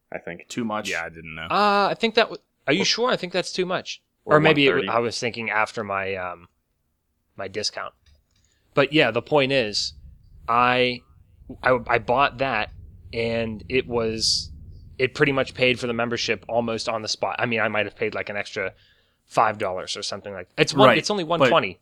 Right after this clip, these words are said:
Speaker 4: Simon.
Speaker 2: but you'll, you'll get that with one
Speaker 4: Yeah,
Speaker 2: more
Speaker 4: of,
Speaker 2: purchase.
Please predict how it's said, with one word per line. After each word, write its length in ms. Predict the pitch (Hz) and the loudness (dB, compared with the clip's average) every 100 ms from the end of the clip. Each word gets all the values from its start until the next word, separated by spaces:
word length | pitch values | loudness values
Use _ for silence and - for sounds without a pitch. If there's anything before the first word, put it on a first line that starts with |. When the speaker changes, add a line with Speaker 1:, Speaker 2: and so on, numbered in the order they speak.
| - | -8
Speaker 4:
Simon. 280 | - 101 | -4 2
Speaker 2:
but 140 | 123 156 | 2 4
you'll, 200 | 147 131 | 4 2
you'll 180 | 135 139 | 2 2
get 240 | 113 107 | 2 -2
that 260 | 101 98 95 - - _ _ _ _ _ _ _ | 0 0 -2 -12 -20 _ _ _ _ _ _ _
with 200 | 117 107 | -10 -8
one 100 | 110 175 | 2 4
Speaker 4:
Yeah, 120 | 131 | 4
Speaker 2:
more 100 | 143 | 2
Speaker 4:
of, 120 | - | 0
Speaker 2:
purchase. 380 | - 80 - - | -4 -10 -8 -10